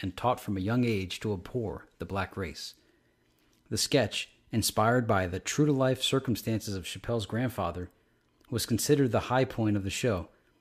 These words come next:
and concluded with Bigsby taking off his K K K hood at a Klan rally and shouting "White Power" to the horrified reactions of his fellow Klansmen.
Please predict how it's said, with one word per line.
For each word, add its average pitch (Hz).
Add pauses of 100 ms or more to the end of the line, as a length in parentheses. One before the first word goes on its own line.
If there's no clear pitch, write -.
(240)
and 113
concluded 113
with 101
Bigsby 127
taking 131
off 120
his 101
K 123
K 127
K 143
hood 107 (440)
at 107
a 101
Klan 127
rally 101 (360)
and 110
shouting 113
"White 135
Power" 101 (380)
to 113
the 101
horrified 120
reactions 107
of 101
his 95
fellow 104
Klansmen. 92